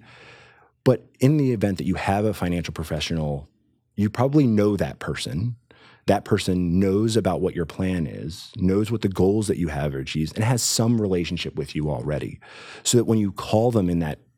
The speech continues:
terrible time in your life when you've lost somebody, there's somebody who can be a trusted professional who can help you navigate those challenges,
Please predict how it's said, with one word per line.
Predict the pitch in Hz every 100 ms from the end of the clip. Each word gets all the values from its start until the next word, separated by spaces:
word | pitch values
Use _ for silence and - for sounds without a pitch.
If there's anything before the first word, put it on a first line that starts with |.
| _ -
terrible | - 131 131 101
time | - 95 92
in | 82
your | 80
life | 80 110 80
when | 80
you've | 76 76
lost | 113 175 -
somebody, | 85 76 71 67 78 - - - - - -
there's | 113
somebody | - 107 101
who | 95 104
can | 95 90 87 - 98
be | 104 95
a | 90 85
trusted | - 123 - 113 110 -
professional | 107 101 85 95 82 82 - - - -
who | - 98
can | - 92 85 82 80 -
help | - - 110 113
you | 107
navigate | 95 95 107 110 90 80 73
those | 82 71 -
challenges, | - 71 67 71 71 69 76